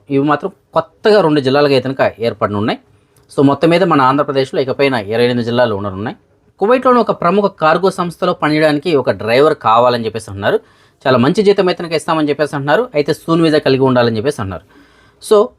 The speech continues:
మీలో ఎవరైనా సరే సూన్ వీసా కలిగి ఉండి డ్రైవర్ పని కావాలనుకుంటే మీకు ఈ డిస్ప్లేలో వాళ్ళకి సంబంధించిన నెంబర్ ఇస్తాం, నెంబర్ కాల్ చేసి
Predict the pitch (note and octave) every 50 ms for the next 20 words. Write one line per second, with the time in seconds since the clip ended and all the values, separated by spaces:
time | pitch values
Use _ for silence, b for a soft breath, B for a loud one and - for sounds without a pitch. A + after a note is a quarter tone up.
0 | - C#3 C3 D3 F3 G3+ G#3 G3 F#3+ F#3+ F#3 F3+ F3+ - F#3+ F#3 E3+ - - E3+
1 | E3+ E3+ E3+ E3 E3+ E3 E3 D#3 D3+ D3+ D#3 D3+ D#3 E3+ F#3+ F3+ C3+ G2+ A2+ A#2+
2 | B2+ C#3 D3 C#3+ - D3 C#3+ C#3 - B2+ A#2 A#2+ B2+ C3+ C#3 C3+ B2+ C3 C3 C3
3 | B2 B2+ B2+ C3 F3+ F#3 D3+ C3 B2+ A#2+ A2+ A2+ G#2+ G#2+ G#2 G#2 - C3 B2 A2
4 | G#2+ G#2 - A2 A2 A2 - - G2 G#2 G#2+ A2 - - B2+ A#2+ A2 G#2 G#2 G#2+
5 | - - A2 A2 A2+ A#2+ A2+ - D#3 B2+ B2